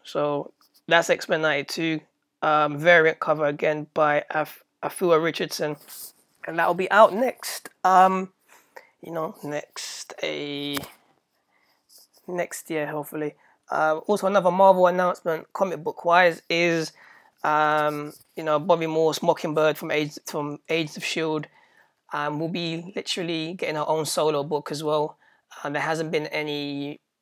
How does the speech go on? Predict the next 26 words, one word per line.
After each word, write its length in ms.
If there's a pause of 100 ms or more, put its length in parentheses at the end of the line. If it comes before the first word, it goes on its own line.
(460)
uh, 400
information 480
about 120
the 80
creative 400
team 220
that 60
are 140
on 160
there 200
or 120
when 140
the 80
release 320
date 200
will 160
be, 300 (400)
but 220
she's, 480
she 320
is 160
actually 240
getting 220
her 120
first, 600 (100)
um, 380